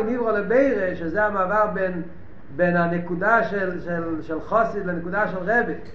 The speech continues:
שרבי זה, כמו שכתוב בשיחה, ידוע, העניין של עצמות ולובש וגוף, מה שנותנים מלמעלה, זה דבר ש-, אפילו שההפרש זה הכי דק, אבל זה הפרש שאתה לא יכול להגיע אף פעם. זה סתם דוגמה על דרך זה מה שאתה רב אומר כאן.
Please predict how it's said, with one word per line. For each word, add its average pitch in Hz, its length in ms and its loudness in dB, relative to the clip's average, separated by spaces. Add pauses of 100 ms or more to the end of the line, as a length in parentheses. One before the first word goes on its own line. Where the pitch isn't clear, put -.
(280)
שרבי 190 360 -2
זה, 190 300 0
כמו 180 160 -4
שכתוב 185 280 -4
בשיחה, 202 360 -4
ידוע, 202 320 -2
העניין 190 320 -2
של 185 100 -6
עצמות 208 280 -2
ולובש 208 300 -8
וגוף, 214 260 -4
מה 196 120 -2
שנותנים 185 440 -6 (400)
מלמעלה, 226 460 2
זה 196 140 -2
דבר 233 280 4
ש-, - 1120 -10
אפילו 240 300 4
שההפרש 214 540 4
זה 226 100 2
הכי 214 180 0
דק, 277 340 6
אבל 202 200 0
זה 208 100 0
הפרש 220 220 -4
שאתה 220 200 -4
לא 220 80 -2
יכול 196 140 -2
להגיע 190 240 -2
אף 170 120 -4
פעם. 180 140 -6 (680)
זה - 60 -10
סתם 240 280 2
דוגמה 185 380 4
על 214 140 4
דרך 233 240 2
זה 233 120 0
מה 214 120 0
שאתה 202 200 -4
רב 202 240 -2
אומר 196 240 -2
כאן. 180 140 -4